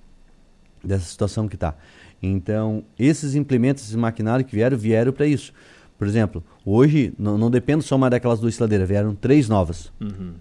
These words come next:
Speaker 1: Eu tenho aquelas duas velhas, reformei, elas tão lá. Tão lá pum, pum, pra dar um gás. Mas eu sei que eu tenho três novas agora que eu vou já entrar nessa frente de trabalho.
Speaker 2: Uhum.
Speaker 1: E vou deixar aquelas lá pra um empréstimo pra um agricultor,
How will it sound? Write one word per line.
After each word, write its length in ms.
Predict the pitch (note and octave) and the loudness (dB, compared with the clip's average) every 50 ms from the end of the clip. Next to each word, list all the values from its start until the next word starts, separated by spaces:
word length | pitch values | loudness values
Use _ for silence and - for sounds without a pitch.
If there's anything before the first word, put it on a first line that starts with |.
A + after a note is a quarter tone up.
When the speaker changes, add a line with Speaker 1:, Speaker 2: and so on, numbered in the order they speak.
| - - | -8 -2
Speaker 1:
Eu 140 | G#2 G#2 F#2+ | 0 0 0
tenho 220 | - A2 A2+ A#2+ | 2 2 2 2
aquelas 260 | A#2+ - D#3+ D#3 C#3 | 2 2 2 2 2
duas 180 | A#2+ C#3+ C3 G#2+ | 4 2 2 4
velhas, 240 | A2+ G#2+ F#2+ F2+ E2+ | 4 2 2 2 2
reformei, 500 | G2 G#2+ G#2 - - G#2 F#2 F#2 F2+ F2 | 0 0 0 0 0 0 0 0 0 -2
elas 180 | F2+ G2 G#2 - | -2 -4 -4 -6
tão 140 | - D#3 G3+ | -6 -6 -4
lá. 220 | G#3 D#3 G#2 - - _ _ _ _ _ _ _ _ _ - - | -2 -4 -4 -6 -12 _ _ _ _ _ _ _ _ _ -6 -4
Tão 120 | G2+ F#2 | -2 0
lá 100 | F2+ F#2 | 0 -2
pum, 280 | - - A#2+ A#2 A#2+ A#2+ | -4 -2 -2 -2 -2 -2
pum, 240 | A#2 - B2 B2+ B2 | -4 -4 -4 -4 -4
pra 280 | B2 - - A#2+ B2 | -4 0 2 2 2
dar 100 | A#2+ B2+ | 4 2
um 100 | C3 C#3 | 2 2
gás. 360 | C#3+ D3 D3 B2 G2+ - - - - - _ | 2 4 4 2 2 0 -6 -16 -20 -20 _
Mas 220 | - G2+ G#2 G#2 A2+ | -2 -2 0 0 0
eu 40 | |
sei 200 | A2 - - B2+ | 0 0 0 0
que 40 | A#2+ | 0
eu 60 | C3+ | 2
tenho 380 | C3 C3+ C3 B2+ B2+ A#2+ G#2+ G2 - - | 2 2 2 2 2 0 -2 -4 -10 -8
três 300 | - B2 B2+ D3+ E3+ C#3+ | 2 4 6 6 6 4
novas 340 | C3 C3 B2+ C3 C3 C3+ A#2+ | 4 4 6 6 4 4 4
agora 320 | B2+ A#2 G#2 G#2+ A2 A2+ C3 | 4 4 4 4 4 4 2
que 140 | - - | 2 2
eu 60 | C3+ A#2+ | 2 2
vou 320 | A2+ A#2+ A#2+ A#2+ B2+ B2 | 2 2 2 2 2 4
já 200 | B2 B2+ B2 B2 | 4 2 2 2
entrar 200 | B2 A#2 C3 B2 | 0 0 -2 -2
nessa 200 | B2 A#2 - B2+ | -2 -2 -4 -4
frente 240 | - C3+ B2 G#2+ C3 | -2 -2 -4 -4 -4
de 80 | B2 | -6
trabalho. 440 | A#2 C3+ C#3+ C#3+ D3+ C3+ A2 G2 F#2 - _ - | -2 0 2 4 4 4 2 0 -2 -8 _ -16
Speaker 2:
Uhum. 80 | G2+ G2 F#2 F2+ F2 E2+ | -14 -14 -12 -12 -10 -4
Speaker 1:
E 80 | F#2+ G2 | -4 0
vou 140 | F#2 G2+ | 0 0
deixar 300 | G2+ G#2 G2 - - A2 | 0 0 -2 0 0 0
aquelas 320 | A2 - C3 B2 C3 C3+ B2+ | 2 2 2 2 2 2 4
lá 180 | C#3 C#3+ D3+ | 2 2 2
pra 420 | - - - - - - - - A3 | 0 -4 -16 -20 -20 -16 -4 2 4
um 80 | F#3 | 6
empréstimo 560 | D#3+ C#3 B2+ - A#2 A2+ A2 A2 - - G#2+ G2 | 6 6 6 4 4 4 4 2 2 -2 -4 -2
pra 120 | - G#2 | 0 0
um 80 | G2+ G2+ | 0 0
agricultor, 640 | G2+ G2+ G#2 G2+ B2+ B2+ - C3+ B2+ B2 A#2+ A#2 | 0 0 -2 -2 -4 -2 0 2 2 2 2 0